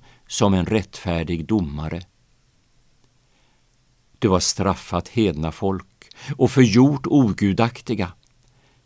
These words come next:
Deras namn har du utplånat för evigt.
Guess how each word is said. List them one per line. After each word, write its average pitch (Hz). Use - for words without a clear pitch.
Deras 107
namn 92
har 104
du 98
utplånat 92
för 90
evigt. 82